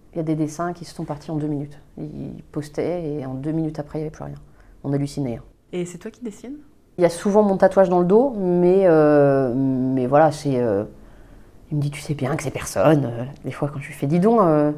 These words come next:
Speaker 1: tu peux pas les faire un peu plus grosses ? » <laughs> Ah, mais arrête, tu m'énerves, tu sais bien, je sais bien, tu, tu sais que ces personnes, euh, voilà. Mais il y a toujours, il y a souvent, euh,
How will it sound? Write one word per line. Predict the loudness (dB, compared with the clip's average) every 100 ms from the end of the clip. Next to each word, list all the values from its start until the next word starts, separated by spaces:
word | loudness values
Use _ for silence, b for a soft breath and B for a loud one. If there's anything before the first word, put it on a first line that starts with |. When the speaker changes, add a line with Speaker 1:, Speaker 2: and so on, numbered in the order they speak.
| -10 -20
Speaker 1:
tu | -8
peux | 2
pas | 4
les |
faire | 4 4
un |
peu | 4
plus | 2
grosses ? » | 4 4 0 6 8
<laughs> | 10 8 8 6 4 4 2 -2 -16 -16 -18 -18 B B B B B
Ah, | 6 8
mais | 6
arrête, | 6 4 2
tu | -2
m'énerves, | 2 2 2
tu | 0
sais | -2
bien, | 0 0 0
je | -4
sais | -4
bien, | -4 -6
tu, | -6
tu | -8 -6
sais | -4
que |
ces | -4
personnes, | -4 -4 0 0 0
euh, | -4
voilà. | -8 -12 -4
Mais | -2
il | 0
y |
a | 0
toujours, | -2 -4 -2 2
il |
y | 2
a |
souvent, | 2 0 2 4 4
euh, | 4 2 0 -4 -6